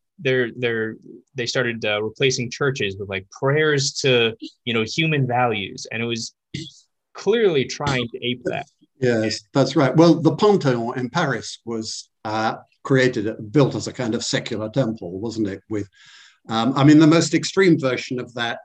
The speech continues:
Speaker 2: was a bit later than the French Revolution, but the, um, the French, famous French philosopher Auguste Comte, uh, created an in-, uh, a whole set of elaborate rituals, um,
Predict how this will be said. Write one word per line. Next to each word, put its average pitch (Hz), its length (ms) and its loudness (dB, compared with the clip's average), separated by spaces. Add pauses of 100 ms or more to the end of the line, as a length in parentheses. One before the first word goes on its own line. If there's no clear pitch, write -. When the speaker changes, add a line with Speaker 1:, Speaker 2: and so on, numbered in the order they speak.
(180)
Speaker 2:
was 127 300 -4
a 135 100 -2
bit 151 180 2
later 127 300 -2
than 113 80 -6
the 113 80 -6
French 120 320 -10
Revolution, 110 640 -4
but 127 200 -4
the, 117 180 -4
um, 117 180 -4 (340)
the - 80 -14
French, 127 320 -2 (400)
famous 120 320 -2
French 120 540 -4
philosopher 123 520 -4
Auguste 113 460 -10
Comte, 113 400 -4 (640)
uh, 113 220 -2
created 139 580 4
an 120 100 -2
in-, 123 180 -2 (160)
uh, 120 280 -6
a 131 140 -8
whole 160 280 4
set 160 320 -2
of 107 220 -8 (460)
elaborate 135 600 -2
rituals, 113 880 -8 (640)
um, 110 680 -6